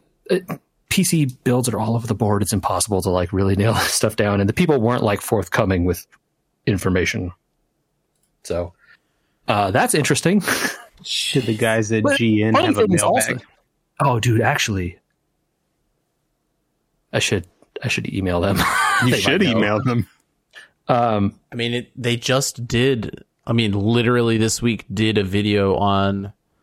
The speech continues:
Speaker 3: with, uh, with an other YouTuber, an older YouTuber. Uh, I don't remember his name, John Two Cents or something like that. Uh, who now
Speaker 2: Oh,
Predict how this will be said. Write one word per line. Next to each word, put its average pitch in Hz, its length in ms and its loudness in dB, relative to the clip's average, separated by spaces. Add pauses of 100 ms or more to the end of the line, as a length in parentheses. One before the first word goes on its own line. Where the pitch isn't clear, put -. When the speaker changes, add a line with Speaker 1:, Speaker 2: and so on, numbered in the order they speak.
(520)
Speaker 3:
with, 104 360 -2
uh, 95 560 2
with - 340 -4 (120)
an 107 160 0
other 131 480 2
YouTuber, 135 680 0
an 113 80 0
older 117 260 2
YouTuber. 127 840 0 (1160)
Uh, 101 340 0 (800)
I 117 120 -6
don't 123 80 -6
remember 123 260 0
his 120 140 -2
name, 117 280 0
John 117 720 0 (380)
Two 131 180 -2
Cents 165 480 -4
or 156 60 -6
something 170 320 -4
like 165 160 -4
that. 180 240 -2 (1160)
Uh, 104 480 2
who 117 140 2
now 110 180 2
Speaker 2:
Oh, 104 40 2